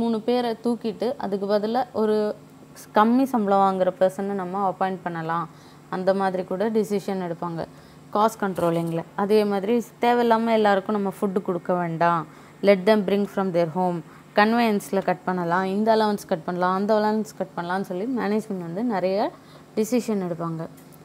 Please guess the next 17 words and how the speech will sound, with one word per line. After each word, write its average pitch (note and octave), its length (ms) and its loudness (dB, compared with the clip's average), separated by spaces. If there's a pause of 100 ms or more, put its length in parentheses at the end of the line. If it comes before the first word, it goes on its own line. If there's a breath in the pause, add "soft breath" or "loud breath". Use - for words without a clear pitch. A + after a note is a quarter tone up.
(160)
Next A#3+ 320 -2 (180)
men A#3 180 2 (100)
material G3+ 440 0
requirements. F3+ 560 0
அதான் F#3+ 220 0
நான் F#3+ 160 -6
சொன்ன F#3 260 -6
மாதிரி F3+ 220 -6 (460 loud breath)
ச-, G#3+ 200 -2 (100)
employees A3 500 4
இவ்வளோ F#3+ 160 4 (100)
பேர் G3 160 0 (120)
தேவையா, F#3+ 340 4 (120)
இல்லை F#3 180 0 (120)
யார் G3+ 240 4
எஃபெக்டிவாக G3 520 0
வேலை F#3 140 4